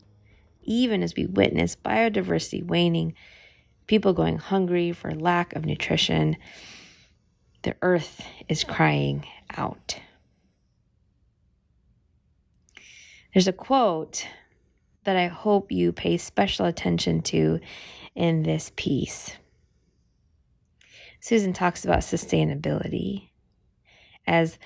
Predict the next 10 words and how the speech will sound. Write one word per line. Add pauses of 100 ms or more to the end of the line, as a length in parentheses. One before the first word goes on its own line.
(160)
the
long-term
environment (500)
where
all
things,
all
creation
may
flourish